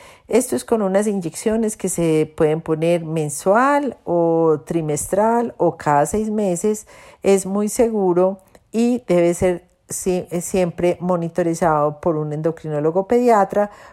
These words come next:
porque hay que hacer exámenes control y ver también cómo evoluciona,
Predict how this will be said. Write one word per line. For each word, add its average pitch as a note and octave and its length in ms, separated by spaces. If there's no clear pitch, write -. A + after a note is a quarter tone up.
porque B3 300
hay D#3+ 80
que F3 120
hacer F3+ 300
exámenes F#3 560
control G#3+ 580
y F#3 140
ver E3 220
también F#3 460
cómo F3+ 560
evoluciona, D#3 920